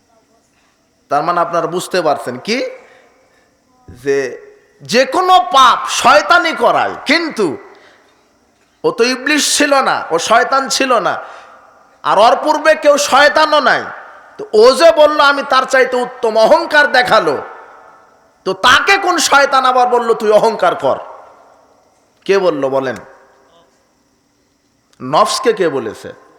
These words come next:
আমারও নফস নাই? আমার নফসকেই তো শয়তান বলছে যে, "কি কর,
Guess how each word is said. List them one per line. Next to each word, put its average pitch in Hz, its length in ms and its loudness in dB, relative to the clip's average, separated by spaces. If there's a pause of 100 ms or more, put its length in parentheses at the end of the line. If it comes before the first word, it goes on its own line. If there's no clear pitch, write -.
(2000)
আমারও 196 320 0
নফস 202 300 -2
নাই? 220 220 2 (1500)
আমার 208 320 0
নফসকেই 233 460 0
তো 269 160 2
শয়তান 240 520 2
বলছে 202 380 -2
যে, 180 140 -4
"কি 226 180 -6
কর, 160 280 0